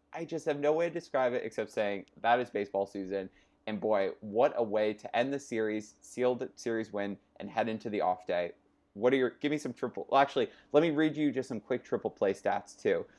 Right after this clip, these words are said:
So, like I said, it was the first time the Yankees had turned multiple triple plays in the season, and the first team to, to turn three triple plays since the twenty sixteen White Sox, setting the Major League record. They didn't turn a triple play from nineteen sixty-eight to two thousand ten, and now they've done three in a year.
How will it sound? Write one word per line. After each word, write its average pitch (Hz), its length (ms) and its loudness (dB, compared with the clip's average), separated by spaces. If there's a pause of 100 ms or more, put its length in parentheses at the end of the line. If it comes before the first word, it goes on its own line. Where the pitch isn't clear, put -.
(260)
So, 117 340 8
like 120 200 4
I 123 80 6
said, 127 400 6
it 117 40 6
was 107 120 2
the 104 80 -4
first 123 260 -2
time 123 160 2
the 110 80 -2
Yankees 110 260 -4
had 98 120 -4
turned 104 320 0
multiple 107 440 0
triple 98 220 -2
plays 135 280 4
in 135 80 -4
the 127 80 -4
season, 131 460 0 (460)
and 107 480 2
the 110 60 -2
first 113 280 2
team 120 160 0
to, - 360 -12
to 95 400 4 (440)
turn 110 300 2
three 107 220 2
triple 104 260 2
plays 104 240 4
since 104 180 -6
the 107 80 -2
twenty 104 180 -2
sixteen 101 400 -4
White 98 220 0
Sox, 98 320 4
setting 98 200 4
the 98 60 0
Major 98 260 0
League 98 200 2
record. 123 360 6 (240)
They 175 100 6
didn't 233 160 2
turn 190 180 0
a 170 40 2
triple 160 280 0
play 151 200 4
from 127 180 0
nineteen 120 460 0
sixty-eight 113 500 2
to - 60 -20
two 113 180 2
thousand 101 320 6
ten, 95 420 -2 (440)
and 113 380 6
now 117 180 6
they've 113 160 6
done 104 180 4
three 104 240 0
in 101 80 4
a 98 60 0
year. 87 360 -2